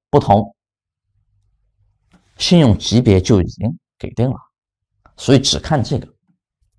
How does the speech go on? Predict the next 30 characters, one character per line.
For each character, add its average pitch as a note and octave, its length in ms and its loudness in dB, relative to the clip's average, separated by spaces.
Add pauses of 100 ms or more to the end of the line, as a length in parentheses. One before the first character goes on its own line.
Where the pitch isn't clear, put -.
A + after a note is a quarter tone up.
(240)
我 F#2 120 0
解 F2+ 140 -2
释 C3+ 80 -4
清 C3 200 -2
楚 G#2 120 -2
了， - 120 -6
应 F2+ 80 -6
该 F2+ 80 -6
啊， F2 300 -6 (1400)
这 A#2+ 120 2
个 A2 60 6
题 G#2+ 200 -2
选 - 180 -6
A。 A2+ 200 -4 (1300)
那 D#3+ 160 6
么 C#3+ 240 6
再 - 160 6
来 A2+ 100 8
看 B2+ 180 2
税 E3 300 4
后， - 200 -4 (1120)
这 - 120 -2
个 G#2+ 60 4
就 A#2+ 140 4
是 A#2 120 0
一 A2 60 2
个 A#2 60 0
小 - 180 -2
变 B2+ 200 2
化 G2+ 140 -6